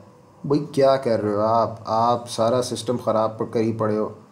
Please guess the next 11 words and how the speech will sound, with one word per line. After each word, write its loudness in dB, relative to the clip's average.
ठीक -2
है? 4
आप 2
सारा 2
system -2
इस -6
तरह 2
बना 2
रहे 2
हो 2
कि -2